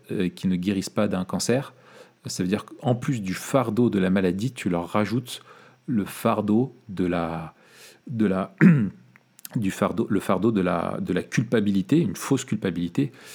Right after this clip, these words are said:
euh, qu'ils n'ont pas. Or, on l'a vu, euh, la, la foi est un, est le, le moyen de saisir la grâce.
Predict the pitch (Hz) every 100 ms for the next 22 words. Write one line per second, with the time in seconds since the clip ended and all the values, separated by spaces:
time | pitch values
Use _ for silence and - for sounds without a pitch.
0 | - - - 98 90 - 98 101 101 92
1 | - 113 95 95 98 113 143 101 104 98
2 | 92 - - - - _ 107 107 - 127
3 | 98 - 92 92 92 - _ - - 87
4 | 95 95 92 98 110 120 131 90 - 101
5 | 98 98 87 101 156 - - -